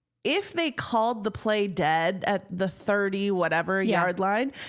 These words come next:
Speaker 1: then wouldn't him being hit at the goal line be him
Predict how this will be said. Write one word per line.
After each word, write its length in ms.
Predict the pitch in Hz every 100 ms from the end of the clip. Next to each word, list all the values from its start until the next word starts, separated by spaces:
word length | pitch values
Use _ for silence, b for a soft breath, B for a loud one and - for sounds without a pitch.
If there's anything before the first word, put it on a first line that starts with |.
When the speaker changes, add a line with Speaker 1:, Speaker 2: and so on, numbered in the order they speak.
| B -
Speaker 1:
then 240 | 269 269
wouldn't 340 | 262 392 453 262
him 480 | 220 226 254 277
being 280 | 240 240 208
hit 460 | 165 185 208 262 -
at 180 | 202 -
the 80 | 185
goal 300 | 170 170 190
line 580 | 214 220 233 233 - - -
be 580 | 214 208 190 180 180 b b b b
him 640 | _ 240 214 214 208 190